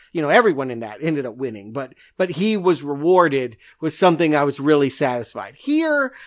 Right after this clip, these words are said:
I feel like it's kind of a victory lap. He's kind of doing the same sort of, you know, in the same way that that character would pop up in front of his wife and speak a bunch of gibberish and guide her through a bunch of nonsense.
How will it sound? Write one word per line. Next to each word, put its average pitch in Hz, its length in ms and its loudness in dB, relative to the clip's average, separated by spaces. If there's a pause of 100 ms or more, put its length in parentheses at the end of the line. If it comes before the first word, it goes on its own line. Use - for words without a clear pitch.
(160)
I 285 140 -2
feel 311 280 4
like 247 160 2
it's 202 160 0
kind 214 180 2
of 170 80 -2
a 151 60 -2
victory 139 340 -4
lap. 82 220 -16 (100)
He's 190 260 -8
kind 226 420 2
of 196 100 2
doing 185 320 2
the 151 80 -2
same 170 400 -2
sort 156 300 0
of, 131 320 -2
you 190 100 -2
know, 165 140 0 (180)
in 214 160 4
the 196 80 2
same 247 260 2
way 214 140 4
that 180 160 0
that 175 220 -2
character 185 420 2
would 143 300 2 (260)
pop 208 320 0
up 180 260 4
in 160 100 -8
front 170 200 0
of 151 60 0
his 143 160 -2
wife 147 480 2
and 143 320 -6 (220)
speak - 360 -4
a 185 40 4
bunch 165 260 4
of 143 100 0
gibberish 143 720 0 (180)
and 156 240 -4
guide 170 320 2
her 160 200 0
through 151 240 -2
a 139 40 0
bunch 151 260 0
of 131 120 -8
nonsense. 151 920 0